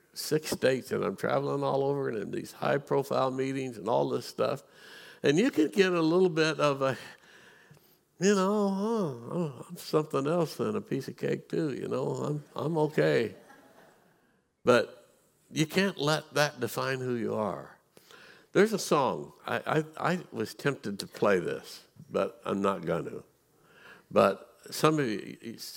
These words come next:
did I ask, some of you guys are country fans, right? Tim McGraw, Tim McGraw, his name, yeah.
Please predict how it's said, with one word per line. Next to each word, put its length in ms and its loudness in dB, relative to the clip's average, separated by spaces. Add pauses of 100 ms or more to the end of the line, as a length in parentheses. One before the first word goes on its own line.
(140)
did 140 0
I 140 2
ask, 280 -2
some 180 -2
of 60 0
you 60 0
guys 260 0
are 60 -4
country 340 -4
fans, 360 -8
right? 240 -4 (840)
Tim 220 4
McGraw, 460 -2 (300)
Tim 120 -4
McGraw, 440 -6 (580)
his 100 -18
name, 320 -8
yeah. 100 -10